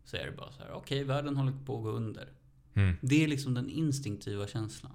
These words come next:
Speaker 2: Ja.
Speaker 1: Det är jättemärkligt. Och då,
Speaker 2: Ja.
Speaker 1: om man då går in i en svacka, oavsett vilka, alltså,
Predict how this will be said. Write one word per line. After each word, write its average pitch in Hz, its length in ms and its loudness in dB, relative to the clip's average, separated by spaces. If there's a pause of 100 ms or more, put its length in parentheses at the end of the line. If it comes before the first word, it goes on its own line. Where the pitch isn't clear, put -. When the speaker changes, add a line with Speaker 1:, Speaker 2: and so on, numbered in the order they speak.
(200)
Speaker 2:
Ja. 82 140 4 (240)
Speaker 1:
Det 123 60 0
är 120 60 4
jättemärkligt. 135 800 0
Och 117 100 -6
då, 123 60 8
Speaker 2:
Ja. 127 320 8 (160)
Speaker 1:
om - 220 -2
man 117 120 6
då 117 80 2
går 117 180 0
in 123 180 4
i 117 40 0
en 113 100 0
svacka, 101 380 -4
oavsett 101 480 -4
vilka, - 240 -8
alltså, 101 240 -6